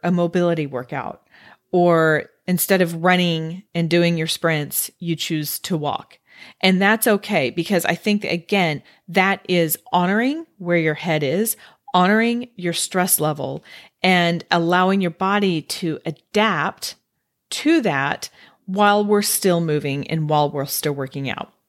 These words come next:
I hope that all makes sense. So you don't have to check out when you leave the door. Bring that in. Bring that in. That is all of us. That is part of us. Just like I am learning that the stories of our youth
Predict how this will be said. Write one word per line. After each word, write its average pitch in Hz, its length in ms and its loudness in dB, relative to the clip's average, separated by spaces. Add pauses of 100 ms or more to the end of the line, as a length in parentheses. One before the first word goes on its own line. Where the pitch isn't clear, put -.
I 160 80 -4
hope 262 360 0
that 185 300 2
all 151 400 0
makes 151 380 -4
sense. - 400 -4 (460)
So 226 460 2 (600)
you 220 200 0
don't 320 180 2
have 339 160 2
to 320 80 -4
check 262 280 0
out 143 340 -4
when 208 200 2
you 190 180 2
leave 185 300 0
the 190 80 -2
door. 147 360 -2 (440)
Bring 330 300 2
that 381 180 4
in. 202 540 -4
Bring 285 220 2
that 311 160 2
in. 214 180 0
That 226 160 0
is 190 180 2
all 240 220 2
of 269 100 -4
us. 285 200 -2
That 208 240 0
is 214 120 -2
part 202 240 0
of 165 80 -2
us. - 180 -4
Just 220 240 -2
like 233 200 0
I 202 160 0
am 202 220 2
learning 196 320 0
that 175 200 -2
the 170 80 -4
stories 214 560 0
of 180 180 -2
our 170 120 4
youth 190 560 0